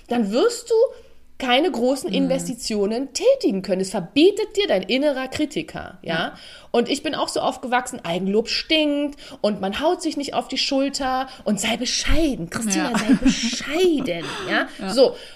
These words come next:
Speaker 1: Und natürlich habe ich dann gedacht, „Oh“, ne, habe ich ja von erzählt, „dreihundertfünfzig Euro, würdet ihr mir das bezahlen für meinen Kurs?“ So, ne? Weil das mich so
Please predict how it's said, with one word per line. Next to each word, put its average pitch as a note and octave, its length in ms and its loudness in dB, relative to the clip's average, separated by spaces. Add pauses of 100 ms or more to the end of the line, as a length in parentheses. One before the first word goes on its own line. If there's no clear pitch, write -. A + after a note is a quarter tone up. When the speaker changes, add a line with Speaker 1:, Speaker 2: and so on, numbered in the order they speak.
(140)
Speaker 1:
Und C#4 160 2
natürlich D#4 500 2
habe C#4+ 120 0
ich A#3 40 -4
dann B3 120 0
gedacht, A#3+ 180 -4
„Oh“, D4+ 480 0
ne, C4 180 2
habe C4 120 0
ich A3+ 40 -4
ja C4+ 60 4
von A#3+ 160 -2
erzählt, A#3+ 320 0 (220)
„dreihundertfünfzig C#4+ 720 -4
Euro, C#4+ 340 4 (140)
würdet C#4 280 2
ihr D#4 100 2
mir D4+ 100 0
das D4+ 100 -4
bezahlen B3+ 640 -2
für F#4 160 -6
meinen E4 280 -2
Kurs?“ A4 720 0
So, D#4+ 220 0
ne? F4 160 4 (640)
Weil B3 240 6
das G4+ 200 0
mich - 300 -2
so F4 100 2